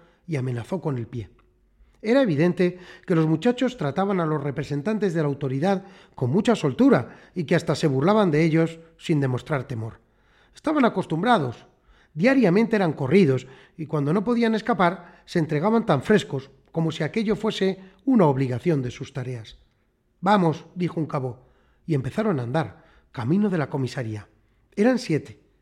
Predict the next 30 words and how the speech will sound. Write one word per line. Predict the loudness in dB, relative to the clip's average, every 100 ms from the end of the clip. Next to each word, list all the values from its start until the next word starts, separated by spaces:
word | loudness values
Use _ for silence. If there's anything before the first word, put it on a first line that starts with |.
| _
con | -8 -6
Remigio. | -2 -2 -4 -8 -14 _ _ _ -20 -6
Marchaba | -4 0 2 2
atrás, | 2 0 0 -6
atado | -2 0 0
junto | 0 -2 0
a |
un | -2
muchacho | -2 -4 -6 -2 -2
rubio | -2 -2 -4
y |
flaco, | -4 -8 -8 -14 _ _ _ -20 -4
y | 0
demostraba | 2 2 -2 -2 -2
tal | -2 -2
estado | -2 -2 -2 -2
de | -4
aturdimiento | -4 -6 -2 0 0 0 -6 -8 -20 -20 -6
que | -2
éste | -2 0
le | 0
dijo: | 0 -4 -8 -12 _ _ _ _ _ _
«¡Qué | 2 6
bobo! | 6 4 0 -6 -18 _ -2
¿Tienes | 4 6 6
miedo?». | 6 4 0 -6 -16 _ _ _ _ _ -4
Iba | -2 -2
a |
decirle: | -4 -6 -6 -6 -10 _ _ -4
«No, | 0 0 -2